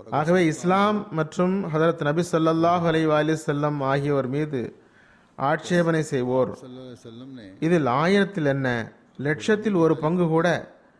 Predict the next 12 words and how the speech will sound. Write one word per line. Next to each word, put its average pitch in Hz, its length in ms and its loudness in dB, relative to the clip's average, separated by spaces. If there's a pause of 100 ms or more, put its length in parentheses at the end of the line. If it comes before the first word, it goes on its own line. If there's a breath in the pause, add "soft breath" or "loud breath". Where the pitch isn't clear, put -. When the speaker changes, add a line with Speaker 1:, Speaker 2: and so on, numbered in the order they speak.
(400 soft breath)
Speaker 1:
இவ்வாறான 202 680 2
ஓர் 165 220 4
உதாரணத்தை 151 680 0
எடுத்து 135 260 0
வைக்க 123 240 0
இயலாது. 127 480 0 (760)
Speaker 2:
कि - 40 -20
एक 101 180 -20 (280)
Speaker 1:
எவர் 160 360 2
இந்த 165 300 0
அளவுக்கு 202 600 2
அடிமைகளை 147 800 2